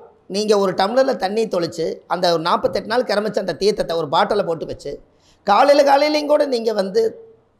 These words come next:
தொழில்ல தெளிச்சு விட்டு, நாமளும் தலைக்கு நினைச்சிட்டு, அதுல சூடம் போட்டா கெட்டு போகாது, பச்சை கற்பூரம் போட்டா,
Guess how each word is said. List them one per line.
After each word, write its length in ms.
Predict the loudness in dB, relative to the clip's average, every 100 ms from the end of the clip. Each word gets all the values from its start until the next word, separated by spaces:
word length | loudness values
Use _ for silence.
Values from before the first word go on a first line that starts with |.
| -4
தொழில்ல 380 | 2 2 2 -2
தெளிச்சு 420 | 0 -2 -2 -4
விட்டு, 420 | -6 -6 -6 -8 -18 _ _ -4
நாமளும் 400 | 0 2 4 2
தலைக்கு 320 | 2 2 0
நினைச்சிட்டு, 580 | -2 -6 -8 -10 -8 -10 -14 _ _ _ _ _
அதுல 200 | 0 2
சூடம் 300 | 4 2 4
போட்டா 220 | 2 0
கெட்டு 260 | 0 0 0
போகாது, 340 | 0 0 -2
பச்சை 220 | -4 -4
கற்பூரம் 320 | -6 -4 -4 -4
போட்டா, 420 | -6 -6 -10